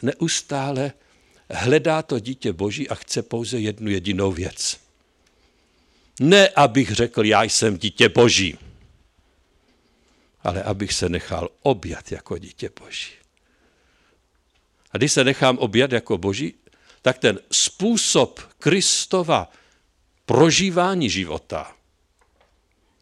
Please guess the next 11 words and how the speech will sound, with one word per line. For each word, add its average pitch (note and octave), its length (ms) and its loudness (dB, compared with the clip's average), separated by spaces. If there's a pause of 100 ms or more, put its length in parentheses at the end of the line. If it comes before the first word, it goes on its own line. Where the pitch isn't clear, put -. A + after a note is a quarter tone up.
(440)
se A#2 180 -4
mě B2 140 -2
začne A2+ 340 -4
dotýkat A2 800 -8 (300)
a F#2 80 -8
já A#2 420 -4 (280)
jsem C3 200 -8
součástí C3 680 -2
toho A2+ 280 -4
Kristova F#2+ 640 -4 (300)
těla. E2+ 320 -6